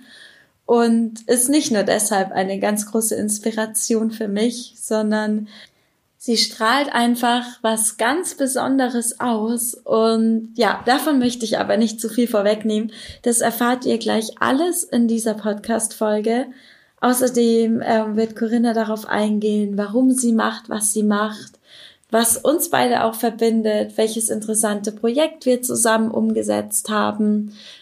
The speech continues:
Aber sie gibt auch, ja, Einblicke in das Leben einer selbstständigen Chefin, Ehefrau, Mama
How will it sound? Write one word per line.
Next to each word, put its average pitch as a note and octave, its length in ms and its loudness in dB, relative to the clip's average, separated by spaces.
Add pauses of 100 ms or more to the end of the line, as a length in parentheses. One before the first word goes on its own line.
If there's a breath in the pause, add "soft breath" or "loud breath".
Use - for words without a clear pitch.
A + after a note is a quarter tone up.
(140 loud breath)
Aber A#3+ 260 2
sie A#3 200 -2
gibt A#3 400 -4
auch, G#3+ 480 2 (300 loud breath)
ja, D4+ 400 0
Einblicke C#4+ 540 0
in A3 240 2
das A3+ 240 0
Leben G#3+ 880 0
einer G#3 560 -2
selbstständigen G#3+ 1200 0
Chefin, A3+ 640 0
Ehefrau, A3+ 680 0
Mama A3 680 0